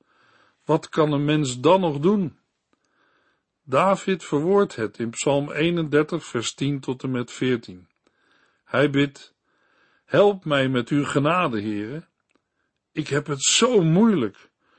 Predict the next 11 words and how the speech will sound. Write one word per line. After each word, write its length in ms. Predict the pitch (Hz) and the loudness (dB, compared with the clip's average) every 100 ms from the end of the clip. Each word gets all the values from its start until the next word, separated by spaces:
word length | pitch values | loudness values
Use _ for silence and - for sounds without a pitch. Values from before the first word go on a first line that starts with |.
| _ _ _ - | _ _ _ -4
Alles 400 | 196 226 214 - | 2 4 4 2
in 100 | 196 | 2
mij 160 | 185 | 2
kwijnt 440 | 160 - 180 185 151 | 0 2 4 4 4
weg 260 | 180 196 | 2 2
van 200 | - 170 | 0 0
narigheid." 840 | 165 175 190 165 - 117 104 - - _ _ _ _ _ _ _ _ _ _ _ _ _ _ _ _ _ _ _ _ _ _ _ _ _ _ _ _ _ _ _ _ | 4 4 4 4 0 -6 -6 -12 -20 _ _ _ _ _ _ _ _ _ _ _ _ _ _ _ _ _ _ _ _ _ _ _ _ _ _ _ _ _ _ _ _
Het 220 | - 135 - | 0 0 0
verdriet 540 | 160 139 165 214 - | -2 0 0 0 0
overmand 760 | 170 175 160 143 147 190 190 - | 4 4 4 2 2 2 -2 -8
mij. 340 | 95 85 78 | -8 -8 -14